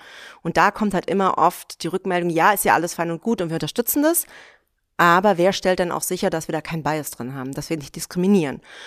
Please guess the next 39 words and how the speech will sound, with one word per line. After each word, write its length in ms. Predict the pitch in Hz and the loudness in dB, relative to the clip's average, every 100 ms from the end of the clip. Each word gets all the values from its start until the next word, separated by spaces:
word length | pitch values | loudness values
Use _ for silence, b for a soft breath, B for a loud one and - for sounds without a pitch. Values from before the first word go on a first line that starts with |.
| B B - | B B -4
Und 420 | 180 175 170 - _ _ _ _ _ _ _ _ - | 0 0 -2 -8 _ _ _ _ _ _ _ _ -10
unterm 260 | 180 175 | -6 -4
Strich 380 | 147 - 202 208 | -6 -2 -2 2
haben 140 | 208 | 2
wir 80 | 196 | 2
uns 160 | 131 190 | 0 -2
dann 120 | 170 | -2
mal 100 | 170 | -2
<laughs> 20 | |
selber 280 | 156 165 156 | -2 -2 -2
die 200 | 160 - | -2 -8
Frage 300 | - - 135 | -12 -8 -6
gestellt, 340 | - - - 156 | -8 -10 -6 -6
ja, 160 | 143 | -6
wer, 140 | 113 - | -6 -8
wer 140 | - - | -8 -8
tut 180 | - 453 | -4 -4
das 100 | 466 | -2
denn 160 | - - | -6 -8
eigentlich? 520 | - - - - - _ _ _ _ _ _ _ _ | -8 -10 -12 -18 -20 _ _ _ _ _ _ _ _
Und 140 | 165 | -10
gerade 300 | - 151 175 | -2 4 4
bei 100 | 208 | 4
der 120 | 170 156 | 0 -2
Landeshauptstadt 560 | 151 147 - - - | -2 -4 -6 -10 -8
München 260 | 147 170 208 | -8 -6 -4
sage 160 | 151 | -4
ich 80 | 165 | -4
immer, 160 | 185 151 | -4 -2
wir 160 | 147 | -4
haben 200 | 151 180 | -2 -4
eine 180 | - 165 | -4 -6
Verantwortung. 720 | 160 - 151 - 127 - - 147 B B B | -6 -6 -6 -6 -10 -10 -12 -14 B B B
Wir 220 | 151 123 | -8 -2
haben 160 | 165 202 | 0 0
die 120 | 170 | 0
Daten 300 | 143 165 180 | 0 0 -2
aller 200 | - 151 | -8 -8
Bürger. 420 | 139 147 139 107 | -6 -6 -6 -8